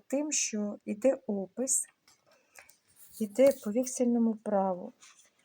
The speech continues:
На скільки сторінок? На тринадцять сторінок було написано всього, і адреса була, і бу-, було прошито, пронумеровано. Тепер о, все розшито. Ось тут хіба що написано, що вони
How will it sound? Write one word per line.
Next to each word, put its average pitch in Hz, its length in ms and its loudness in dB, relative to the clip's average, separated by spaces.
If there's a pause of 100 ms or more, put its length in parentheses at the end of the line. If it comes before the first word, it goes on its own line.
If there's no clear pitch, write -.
(220)
На 214 100 0
скільки 285 440 -2
сторінок? 247 720 0
На 208 280 -2
тринадцять 240 600 -2
сторінок 262 720 2
було 214 240 -2
написано 233 760 -2
всього, 247 600 -2
і 226 100 -2
адреса 208 640 -4
була, 269 360 -2 (400)
і 240 80 -2
бу-, 233 240 -4 (100)
було 240 400 2
прошито, 240 560 -4
пронумеровано. 233 1000 -2 (520)
Тепер 214 520 2 (300)
о, - 80 -10 (360)
все 240 380 4
розшито. 214 840 -4 (1160)
Ось 233 200 -2
тут 226 280 -6
хіба 214 340 0
що 208 200 -6
написано, 202 640 -6
що 208 220 -10
вони 190 280 -6